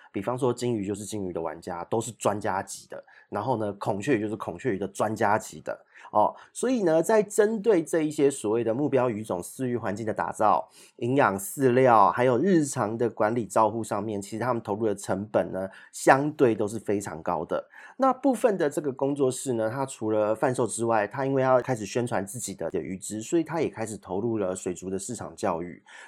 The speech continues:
那所以大家对于鱼的照顾知识呢，除了一般大众化的一个科普的概念之外，哦，再来就是对于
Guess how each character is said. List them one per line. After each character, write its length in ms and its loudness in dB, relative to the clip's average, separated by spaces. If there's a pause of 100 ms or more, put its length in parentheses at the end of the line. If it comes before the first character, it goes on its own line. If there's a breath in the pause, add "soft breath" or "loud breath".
那 120 0
所 160 -4
以 60 -2
大 160 -4
家 120 0
对 160 2
于 180 -4
鱼 140 -6
的 220 0
照 240 2
顾 260 -6
知 260 -10
识 300 -8
呢， 320 -4
除 160 -10
了 200 -2
一 100 0
般 260 -2
大 180 0
众 240 -2
化 220 -2
的 160 -2
一 160 -10
个 240 -2
科 220 0
普 100 -8
的 140 -8
概 160 0
念 240 -4
之 220 -6
外， 300 6 (260 loud breath)
哦， 180 4
再 180 2
来 200 -2
就 320 0
是 320 -6
对 260 2
于 260 -2